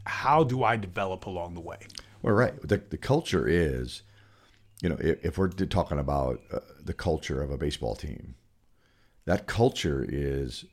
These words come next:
Speaker 2: more about when a teacher has one of my baseball kids in their class,
Speaker 1: Mm-hmm.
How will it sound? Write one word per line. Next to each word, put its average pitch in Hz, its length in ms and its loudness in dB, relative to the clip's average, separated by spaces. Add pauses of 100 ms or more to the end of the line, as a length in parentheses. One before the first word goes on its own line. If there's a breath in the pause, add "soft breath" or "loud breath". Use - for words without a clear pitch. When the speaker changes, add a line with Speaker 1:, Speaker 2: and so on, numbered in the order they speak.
Speaker 2:
more 85 320 2
about 65 560 -4 (1040)
when 87 200 0
a 76 80 0
teacher 78 560 0 (160)
has 76 260 2
one 78 120 0
of 73 60 -2
my 71 120 0
baseball 73 380 -2
kids 73 240 -4
in 80 80 -4
their 73 100 -2
class, 80 520 -2 (160)
Speaker 1:
Mm-hmm. 110 260 -6